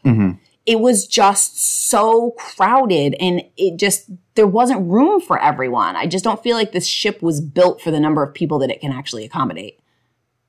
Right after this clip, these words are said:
Speaker 1: And I think that's an optical illusion because the spaces are smaller.
Speaker 2: Maybe. Maybe. But, I mean, the, there's no optical illusion to the fact that the pools were full, and I've never seen that happen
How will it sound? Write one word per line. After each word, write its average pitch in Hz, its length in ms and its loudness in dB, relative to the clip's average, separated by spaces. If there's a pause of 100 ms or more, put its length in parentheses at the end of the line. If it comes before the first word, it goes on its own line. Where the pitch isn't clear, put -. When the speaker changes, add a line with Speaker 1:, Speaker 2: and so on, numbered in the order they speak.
(200)
Speaker 1:
And 101 220 0
I 95 180 0
think 95 260 -2
that's 82 220 -6
an 87 80 -4
optical 87 460 -2
illusion 87 480 -2
because 80 300 -6
the - 60 -12
spaces 76 540 -4
are - 40 -8
smaller. - 440 -10
Speaker 2:
Maybe. 175 420 0 (600)
Maybe. 147 480 -4
But, 180 200 2
I 185 60 2
mean, 190 360 -2 (1120)
the, 156 340 -6
there's 180 200 0
no 214 180 0
optical 175 440 2
illusion 156 380 2
to 147 100 -2
the 143 80 -6
fact 143 280 0
that - 260 -14
the 151 100 -10
pools 175 540 -2
were 147 180 -6 (260)
full, 214 480 2 (320)
and 190 120 2
I've 170 120 2
never 180 300 2
seen 165 220 2
that 143 140 0
happen 143 600 -4